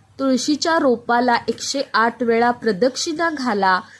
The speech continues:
माता लक्ष्मी प्रसन्न होते आणि घरातील दरिद्रता दूर होण्यास मदत होते. तिसरा जो उपाय आहे, तो पितरांसाठी तर्पण आणि दान. एका ताटात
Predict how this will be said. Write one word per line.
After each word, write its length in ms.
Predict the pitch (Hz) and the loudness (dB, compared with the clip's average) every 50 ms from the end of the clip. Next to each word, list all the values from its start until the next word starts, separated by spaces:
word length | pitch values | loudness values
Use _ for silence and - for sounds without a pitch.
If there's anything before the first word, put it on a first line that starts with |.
| _ _ _ _ _ _ _ _ - | _ _ _ _ _ _ _ _ -8
माता 440 | 240 240 233 220 214 - - 254 269 | -4 -2 -2 -2 0 0 0 2 2
लक्ष्मी 540 | 302 294 - - - - 262 233 233 269 | 2 0 -2 -4 -4 -4 -4 -2 -2 -2
प्रसन्न 580 | 269 262 - 220 214 214 - 277 277 285 302 311 | -4 -4 -4 -6 -6 -4 -4 -4 -2 -2 -2 -4
होते 540 | 330 285 - 233 226 - - 208 208 202 - - | -2 -2 -2 -2 -2 -2 -2 -2 -2 -2 -4 -6
आणि 320 | 214 214 220 233 240 233 - | -4 -4 -4 -4 -4 -4 -4
घरातील 600 | 220 214 196 202 214 226 - - 277 277 269 233 | -4 -4 -2 -2 -2 -2 -2 -2 -2 0 0 0
दरिद्रता 760 | 196 214 202 208 254 254 277 349 339 - - - 220 196 190 196 - - - _ _ _ | 0 0 2 2 0 0 0 -2 -4 -2 -2 0 2 2 2 0 -2 -8 -20 _ _ _
दूर 340 | 196 185 226 254 285 330 370 | -4 0 2 2 4 4 2
होण्यास 600 | 339 269 277 262 240 202 214 208 226 269 - - | 0 2 2 2 2 2 0 -2 -2 -2 -2 -2
मदत 460 | 269 240 202 175 165 190 202 240 240 | 0 0 0 0 0 0 0 0 -2
होते. 640 | - - 254 202 - - 180 175 170 165 - - _ _ _ _ _ _ _ _ _ _ - - _ _ _ _ - | -2 -2 -2 -2 -2 -4 -6 -6 -6 -6 -8 -14 _ _ _ _ _ _ _ _ _ _ -20 -20 _ _ _ _ -4
तिसरा 440 | 269 254 - - 262 233 262 285 | -4 -4 -2 -2 0 2 2 2
जो 280 | 311 254 320 320 330 - | 2 2 2 0 0 0
उपाय 480 | - 262 226 - - - 277 285 302 330 | -2 -4 -4 -4 -2 0 2 2 2 2
आहे, 380 | 339 339 311 254 214 226 208 220 | 2 2 2 2 2 0 0 0
तो 380 | 214 - - 277 294 294 - _ | -2 -4 -4 -4 -4 -4 -4 _
पितरांसाठी 920 | 285 226 - 233 226 240 262 277 - - - 302 285 - - 302 302 - - | -8 -4 -2 0 2 2 2 0 -2 -4 -6 -6 -4 -2 -4 -4 -4 -2 -2
तर्पण 480 | 240 214 208 - - - 240 262 294 - - | -2 -2 -2 -4 -6 -4 -4 -4 -4 -4 -2
आणि 380 | - 202 190 226 202 220 262 285 | -2 -2 -2 -2 -4 -4 -6 -6
दान. 440 | 220 175 208 196 185 180 175 170 156 - - _ _ _ _ _ _ _ _ _ _ | -4 -2 0 0 0 0 -2 -4 -8 -12 -18 _ _ _ _ _ _ _ _ _ _
एका 360 | - 208 202 185 - 247 247 | -4 -2 -2 -2 -2 -2 -2
ताटात 440 | 247 - - 247 233 175 - 233 240 | 0 0 0 0 0 0 -2 -2 -4